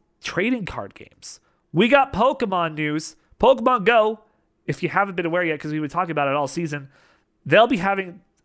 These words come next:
multiple T C G sets release this summer, starting July first. Uh, that's when the first initial wave, and then July fifteenth,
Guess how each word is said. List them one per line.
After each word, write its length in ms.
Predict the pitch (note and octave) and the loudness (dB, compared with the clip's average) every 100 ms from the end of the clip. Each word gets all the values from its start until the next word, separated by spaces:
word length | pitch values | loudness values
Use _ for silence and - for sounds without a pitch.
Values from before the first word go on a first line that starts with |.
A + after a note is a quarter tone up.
| - | -10
multiple 460 | D#3 C4 D#4 G#3 F#3 | -2 0 2 0 -4
T 160 | G#3+ | -4
C 160 | G#3+ F3 | -6 -6
G 160 | D#3 F#3+ | -6 -4
sets 340 | D#3+ C#3+ - - | 0 0 -2 -6
release 520 | C#3 D#3 E3+ E3 - - | -2 0 0 -2 -6 -14
this 280 | A#2+ G#3+ | 0 0
summer, 400 | - A3 G#3+ D#3 | 2 -4 -2 -2
starting 320 | C#3 F3 F3 D3+ | -4 -4 -4 -4
July 400 | C3 C#3 E3+ D#3 | -6 -4 -4 -4
first. 560 | - G3+ E3 - - _ - - _ _ _ _ _ | -2 0 0 -4 -14 _ -20 -20 _ _ _ _ _
Uh, 180 | C3 A#2+ | 0 2
that's 220 | D#3 E3 | 2 -2
when 100 | E3 | -6
the 120 | D#3+ | -8
first 280 | C#3+ D#3 D3+ | -6 -6 -6
initial 360 | - C#3 C#3+ B2+ | -8 -8 -6 -4
wave, 220 | B2+ C3 | -4 -6
and 140 | B2 | -6
then 140 | C3 B2+ | -8 -8
July 240 | B2+ A#2+ | -6 -6
fifteenth, 600 | - G3+ G3 - F#3+ F3+ | -4 -2 -2 -4 -8 -8